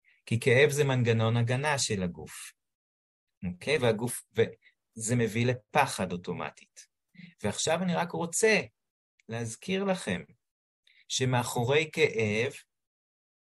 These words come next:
יש ריפוי. ההפך מפחד זה לא אומץ,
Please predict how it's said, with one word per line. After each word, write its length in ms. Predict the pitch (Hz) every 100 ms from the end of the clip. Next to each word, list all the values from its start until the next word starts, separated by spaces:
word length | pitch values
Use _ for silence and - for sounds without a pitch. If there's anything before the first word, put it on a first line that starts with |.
| _ _ -
יש 340 | 104 107 -
ריפוי. 640 | 123 123 - 156 104 87 - _ _ _ _ _ _ _ _ - _ - -
ההפך 520 | 113 135 - 185 175
מפחד 680 | 151 123 160 190 - 95 87 98 - _ _ _ _ _ _ _ _ _ _ _ _ _ 107
זה 220 | 98 113
לא 180 | 131 156
אומץ, 800 | 131 98 87 - - - -